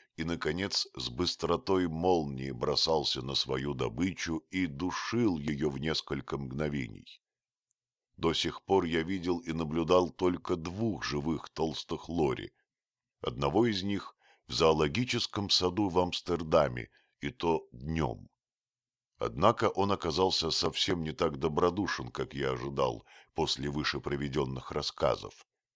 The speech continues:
Был ли он расстроен причиненным ему нами беспокойством или вообще был очень раздражителен, но только он, очевидно, был в высшей степени раздражен причиненной ему неприятностью.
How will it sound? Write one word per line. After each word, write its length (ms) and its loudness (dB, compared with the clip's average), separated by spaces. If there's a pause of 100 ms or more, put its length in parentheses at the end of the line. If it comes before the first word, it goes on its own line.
(560)
Был 280 2
ли 100 0
он 260 -4
расстроен 640 -2
причиненным 680 -6
ему 260 -6
нами 280 -4
беспокойством 1000 -4 (440)
или 220 -6
вообще 640 -2
был 380 -2
очень 440 0
раздражителен, 1040 -4 (440)
но 120 -6
только 380 0
он, 240 2
очевидно, 500 -2
был 240 2
в 60 -6
высшей 360 -2
степени 520 -2
раздражен 600 0
причиненной 680 -2
ему 240 -2
неприятностью. 1120 -4